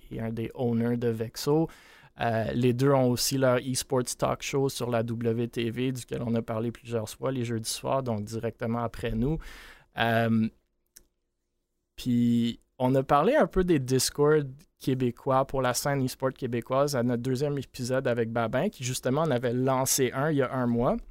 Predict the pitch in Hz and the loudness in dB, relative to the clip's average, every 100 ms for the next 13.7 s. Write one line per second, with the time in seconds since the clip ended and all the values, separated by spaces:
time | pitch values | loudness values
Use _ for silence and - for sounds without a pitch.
0 | - _ _ _ _ _ _ _ _ _ | -20 _ _ _ _ _ _ _ _ _
1 | 135 131 131 127 - 135 - - 190 160 | -4 0 0 0 0 2 2 4 4 4
2 | 143 165 180 - 170 160 143 139 131 - | 2 0 -4 2 2 4 4 4 2 2
3 | 147 160 135 - - 175 254 - - - | 2 4 2 0 0 0 -2 -8 -20 -18
4 | - 135 135 - 139 135 135 135 135 135 | 0 2 2 2 4 4 4 4 4 4
5 | 165 156 160 160 - 143 - 131 123 - | 2 2 2 0 2 0 0 -2 -4 -4
6 | 147 143 123 117 - - _ 143 131 131 | 0 2 4 2 -2 -12 _ -4 0 0
7 | - 156 - 143 127 135 147 143 131 131 | 0 -2 0 0 2 4 2 2 -4 -6
8 | - 131 127 123 123 123 127 131 151 135 | -4 -2 -2 0 0 0 -2 0 0 2
9 | 120 123 214 214 160 _ - 120 120 120 | 0 0 0 -2 -4 _ -6 -2 0 -2
10 | - 233 160 123 120 123 139 127 131 160 | -4 -4 0 2 0 -2 -2 -2 0 0
11 | 139 123 131 120 127 139 143 127 120 120 | 0 0 0 -2 -2 -4 0 0 0 -2
12 | 120 113 - 143 143 131 120 - 143 156 | -2 -2 -2 -2 -2 -2 -2 -4 -4 -6
13 | - 135 120 117 113 147 202 | -6 -6 -4 -2 0 2 0